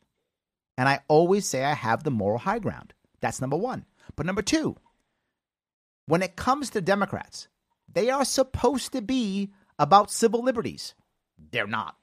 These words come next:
but they're supposed to be. When you have a libertarian, a strong libertarian party,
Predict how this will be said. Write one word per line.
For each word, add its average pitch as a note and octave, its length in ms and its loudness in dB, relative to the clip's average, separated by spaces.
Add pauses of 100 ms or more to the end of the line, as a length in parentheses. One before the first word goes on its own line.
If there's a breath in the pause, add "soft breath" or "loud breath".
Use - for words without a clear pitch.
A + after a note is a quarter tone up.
(520)
but E3+ 120 -6
they're G#3 120 2
supposed - 440 2
to - 60 -2
be. - 220 -12 (520)
When C3+ 200 -2
you D3 80 -4
have F#3 340 2
a A#3+ 40 0
libertarian, F3+ 760 -4
a D3 80 -4
strong D#3 220 -4
libertarian F#3+ 280 -4
party, G#2 440 -4